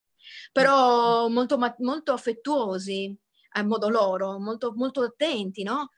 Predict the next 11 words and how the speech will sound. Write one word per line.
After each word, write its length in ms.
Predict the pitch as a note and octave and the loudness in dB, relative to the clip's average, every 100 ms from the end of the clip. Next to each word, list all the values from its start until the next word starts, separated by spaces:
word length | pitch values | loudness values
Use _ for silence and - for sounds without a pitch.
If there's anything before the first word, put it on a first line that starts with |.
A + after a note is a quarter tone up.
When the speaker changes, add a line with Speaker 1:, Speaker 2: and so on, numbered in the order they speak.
| _ | _
Speaker 1:
Quando 180 | - A#3+ | -6 -4
mi 80 | B3+ | -2
hanno 140 | C4 C#4 | -2 -2
fatto 220 | C#4 C4+ | -4 -2
trovare 300 | C4+ C4+ C4+ | -2 -2 -2
il 120 | C4+ | -4
pulcino 460 | - C4 - D4 G#3+ | -8 -10 -6 -6 -6
ai 80 | G3 | -8
piedi 200 | A#3+ A3 | -8 -6
del 180 | G#3 G#3 | -6 -6
letto, 640 | F#3 E3+ - F3+ G3+ | -8 -12 -14 -12 -12